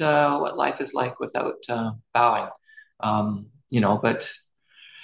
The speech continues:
my dad says, uh, "How many people have a job?" My dad said a lot of things. Um, Scott Hamilton, I quote him all the time too, but one of the things my dad says is that at the end of your wake, workday, people clap and you bow.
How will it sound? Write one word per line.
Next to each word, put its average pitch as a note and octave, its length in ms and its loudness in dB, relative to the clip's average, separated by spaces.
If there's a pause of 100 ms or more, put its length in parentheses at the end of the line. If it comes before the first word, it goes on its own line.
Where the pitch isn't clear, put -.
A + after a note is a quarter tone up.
(400)
my B2+ 100 4
dad C3 240 2
says, C#3+ 420 0
uh, A#2 420 4
"How C3+ 120 -4
many D3 160 -4
people C#3 280 -4
have A#2+ 140 -2
a A2+ 40 -4
job?" A2 340 4 (300)
My B2+ 80 2
dad C3 260 2
said B2 200 -2
a A2+ 60 -2
lot G2+ 160 2
of - 140 -8
things. G2 300 -14
Um, G2+ 160 -4
Scott C3 220 0
Hamilton, C3 340 0
I G#2 40 -6
quote B2 260 -2
him A2 100 -6
all G#2 120 -6
the - 80 -16
time G#2+ 160 -10
too, - 180 -8
but A2+ 200 -10
one B2+ 160 0
of B2+ 100 0
the B2 80 -12
things B2+ 240 -12
my A#2 100 -4
dad A2 260 -2
says - 260 -4 (320)
is A2+ 100 -4
that - 280 0
at B2 160 2
the C3+ 100 4
end E3 140 4
of C3+ 100 2
your C#3+ 160 6
wake, C3 320 4
workday, B2+ 560 0 (240)
people C#3 240 2
clap A2+ 340 0
and A2+ 100 -2
you G#2+ 60 -2
bow. G2+ 200 0